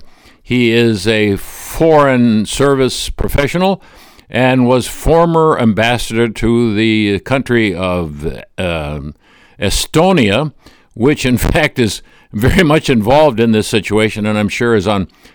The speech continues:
pins and needles today, since it too abuts the great, um, nation, the large nation of Russia. He is Mister Lawrence Taylor,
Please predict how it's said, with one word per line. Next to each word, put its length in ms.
pins 160
and 120
needles 340
today, 300
since 260
it 340
too 380
abuts 640
the 180
great, 440
um, 380
nation, 600
the 100
large 420
nation 520
of 420
Russia. 280
He 160
is 200
Mister 320
Lawrence 640
Taylor, 480